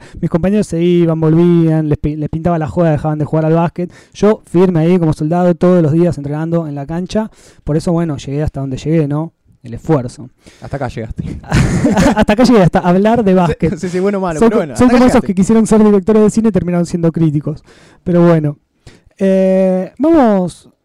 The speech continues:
Speaker 1: bueno, obviamente quise hacer un podcast de básquet porque me apasiona. Eh, ahora realmente no estoy viendo tanto básquet como en su momento, porque bueno,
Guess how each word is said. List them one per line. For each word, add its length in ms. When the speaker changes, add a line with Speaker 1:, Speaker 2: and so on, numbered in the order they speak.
Speaker 1:
bueno, 380
obviamente 420
quise 140
hacer 160
un 80
podcast 280
de 40
básquet 340
porque 460
me 220
apasiona. 840
Eh, 300
ahora 420
realmente 480
no 60
estoy 300
viendo 340
tanto 240
básquet 280
como 240
en 60
su 120
momento, 340
porque 200
bueno, 360